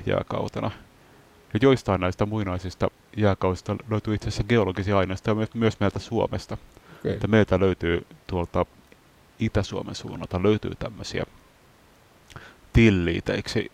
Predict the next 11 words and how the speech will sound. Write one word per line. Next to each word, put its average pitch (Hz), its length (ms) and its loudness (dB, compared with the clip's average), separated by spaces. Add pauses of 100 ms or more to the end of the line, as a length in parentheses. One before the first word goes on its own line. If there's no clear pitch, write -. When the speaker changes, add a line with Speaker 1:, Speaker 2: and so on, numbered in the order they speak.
(100)
Speaker 1:
kutsuttuja, 90 640 -2 (800)
ö, - 140 -12
kallioperämuodostumia, 87 1400 2 (120)
jotka 98 200 2
käytännössä, 104 600 0 (960)
ne 120 100 2
on 98 180 0
samanlaista 104 680 2 (680)
tämmöistä 98 400 0
kivimurskaa 98 800 0 (760)
kuin 92 240 -2